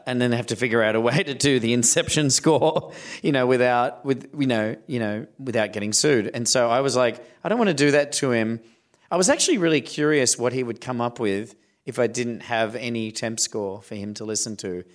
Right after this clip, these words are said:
So we just sat and watched the film silently, and he was, like, taking down all these notes, and it was a great experience.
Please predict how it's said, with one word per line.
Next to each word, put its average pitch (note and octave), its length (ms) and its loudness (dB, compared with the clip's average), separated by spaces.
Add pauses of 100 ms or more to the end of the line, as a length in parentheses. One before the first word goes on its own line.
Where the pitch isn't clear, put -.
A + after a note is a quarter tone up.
(120)
So C3 100 -10
we B2+ 60 -2
just B2+ 200 0
sat B2 180 0
and A2 120 -8
watched A#2+ 240 -6
the G#2+ 60 -8
film G2+ 480 -8 (560)
silently, G#2+ 800 -4 (500)
and G#2+ 80 -12
he A2 60 -8
was, G#2 120 -6
like, G2+ 240 -4
taking A#2 300 -4
down A2 220 -4
all G2+ 80 -8
these G2 200 -6
notes, A2 480 -6
and G2 280 -10
it B2+ 60 -18
was B2 180 -8
a D#3+ 40 -20 (140)
great B2+ 220 -8
experience. A2+ 640 -10